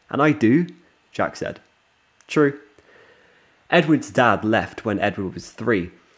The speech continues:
He lived on the other side of the country with his second wife and three new kids. At Christmas and on Edward's birthday, he'd send a stupid card with twenty dollars inside.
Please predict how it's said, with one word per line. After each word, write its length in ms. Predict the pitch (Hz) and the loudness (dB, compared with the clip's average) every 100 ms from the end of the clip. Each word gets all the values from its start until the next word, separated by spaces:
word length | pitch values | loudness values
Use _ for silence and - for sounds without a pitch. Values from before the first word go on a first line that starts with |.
| _ | _
He 200 | - 139 | 0 4
lived 220 | 143 156 143 | 6 4 2
on 80 | |
the 100 | 131 | 2
other 200 | 104 117 | 2 0
side 180 | 110 117 | 2 2
of 80 | 104 | 2
the 80 | 98 | -2
country 400 | - 139 - 95 | -2 -2 -4 -6
with 160 | 90 | -4
his 140 | 101 - | -6 -4
second 320 | 107 - 101 | -4 -2 -2
wife 360 | 110 104 92 - | 0 0 -2 -8
and 160 | 90 | -8
three 280 | 87 110 107 | -4 -2 0
new 160 | 101 95 | 0 -2
kids. 480 | 123 95 - - - _ _ - | -2 -2 -4 -18 -20 _ _ -2
At 140 | 135 | -2
Christmas 640 | - 196 185 - 92 - - | 0 -2 -2 -4 -6 -8 -4
and 160 | 107 104 | -2 -2
on 140 | 98 | -2
Edward's 400 | 110 101 98 90 | -2 -2 -4 -6
birthday, 560 | - 120 117 - 90 90 | -2 -2 -2 -4 -4 -4
he'd 220 | 107 98 | -4 -6
send 540 | - 139 92 92 90 - | 0 0 0 -6 -10 -6
a 400 | 101 101 98 95 - | -2 0 0 -2 -6
stupid 480 | - - 147 - - | -16 -2 -2 -2 -6
card 420 | - 120 98 87 98 | 0 0 0 -4 -10
with 160 | - | -8
twenty 340 | - 131 120 107 | 0 0 0 0
dollars 340 | 120 117 92 | 0 0 -2
inside. 500 | 87 87 90 85 | -8 -6 -6 -6